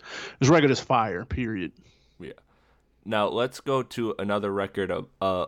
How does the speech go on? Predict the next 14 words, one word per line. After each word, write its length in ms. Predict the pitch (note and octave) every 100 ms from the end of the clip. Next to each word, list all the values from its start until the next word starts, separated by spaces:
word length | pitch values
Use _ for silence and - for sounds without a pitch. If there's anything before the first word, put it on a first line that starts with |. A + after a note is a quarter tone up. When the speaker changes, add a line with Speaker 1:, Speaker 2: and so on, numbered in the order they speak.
| -
Speaker 2:
of 320 | F#2 F2+ E2 -
mine 460 | G2+ A2+ A#2+ G2+
now, 200 | F2+ E2+
and 180 | E2+ F#2
this 200 | A2 C3
one 220 | A2+ G#2
is 160 | F#2+ F2
one 300 | F#2 F#2+ F#2
that, 280 | F2+ F2 -
uh, 300 | E2+ E2 D#2+ - _ _ _ -
isn't 400 | B2 C#3 B2+ - _ _ -
exactly 1000 | G#2 F#2 G2 G2 G2+ - G2+ G2 F#2+ - _ _ -
fully 800 | - - G#2+ A2 A2+ A2 G#2+ A2 _ _ _ -
uh, 360 | F2+ F2+ -